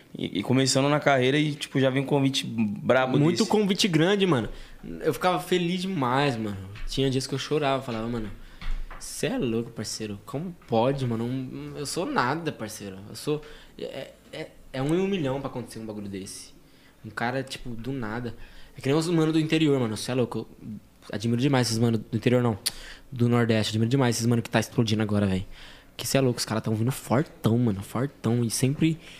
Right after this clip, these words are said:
Speaker 2: sempre na humildade, do jeitinho deles, pá. Sempre, cê é louco. É muito, igual o João Gomes, né? O João Gomes é de lá, do
Speaker 1: Entrou no
Speaker 2: Nordeste.
Speaker 1: estúdio a primeira vez esse ano, mano. O cara
Speaker 2: É, mano. O cara tem doze músicas, velho. O João Gomes. O cara tá, tem as doze músicas dele, se pá, as doze é explodida, mano.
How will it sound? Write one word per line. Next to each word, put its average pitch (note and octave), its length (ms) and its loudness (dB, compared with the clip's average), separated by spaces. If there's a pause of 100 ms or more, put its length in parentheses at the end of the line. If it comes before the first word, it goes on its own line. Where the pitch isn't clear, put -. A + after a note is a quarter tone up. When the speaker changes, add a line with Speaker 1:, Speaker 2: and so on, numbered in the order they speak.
(100)
Speaker 2:
sempre B2+ 280 2
na C#3+ 80 4
humildade, A#2+ 560 4 (160)
do G#2+ 100 -2
jeitinho A#2 400 2
deles, A2+ 300 4
pá. A#2 340 -2 (160)
Sempre, C3+ 480 -6
cê - 120 -8
é - 20 -4
louco. G#2+ 280 -2
É G2+ 40 -6
muito, B2 340 -6 (280)
igual A#2 160 4
o - 20 4
João C#3 180 4
Gomes, A2+ 280 2
né? A2 80 2
O G#2 40 2
João G2+ 120 2
Gomes G#2+ 200 2
é A#2 60 4
de D#3+ 120 -4
lá, B2 160 -2
do G#2 100 0
Speaker 1:
Entrou C#3 220 4
no D3 60 4
Speaker 2:
Nordeste. D#3 220 4
Speaker 1:
estúdio D3+ 120 2
a - 20 -6
primeira D#3 240 2
vez D#3 160 2
esse E3+ 160 0
ano, D#3+ 180 4
mano. A2+ 260 -2
O A2+ 60 -8
cara B2 340 0 (200)
Speaker 2:
É, C#3+ 260 6
mano. D#3+ 140 4
O - 40 0
cara C#3 140 4
tem D#3 140 4
doze C#3+ 280 4
músicas, C#3 440 2
velho. G2+ 140 -2 (240)
O - 40 -4
João A2+ 140 4
Gomes. C3 380 2 (500)
O - 20 -20
cara A#2 200 4
tá, C3 140 2
tem C3 420 -4
as B2 140 2
doze C#3 220 4
músicas D3+ 300 0
dele, C#3+ 260 2
se - 180 -8
pá, C#3 220 0
as D#3+ 80 0
doze D3+ 240 2
é - 40 2
explodida, A3 500 0
mano. A2 220 -4